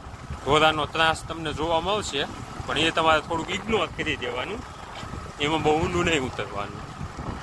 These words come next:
કેમ કે એ આપણા આખા ભારત, એટલે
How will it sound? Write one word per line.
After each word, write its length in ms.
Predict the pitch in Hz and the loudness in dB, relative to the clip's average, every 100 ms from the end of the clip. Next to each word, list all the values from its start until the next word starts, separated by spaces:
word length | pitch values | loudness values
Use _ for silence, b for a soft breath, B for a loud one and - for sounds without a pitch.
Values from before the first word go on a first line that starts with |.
| - - | -4 2
કેમ 140 | 160 151 | 4 6
કે 60 | 156 175 | 6 6
એ 20 | 165 | 6
આપણા 320 | 175 170 156 147 | 6 6 6 8
આખા 320 | 156 - 160 143 | 6 4 0 2
ભારત, 260 | 143 180 185 - - 151 | 4 4 2 -4 -10 -2
એટલે 260 | 143 143 | 2 2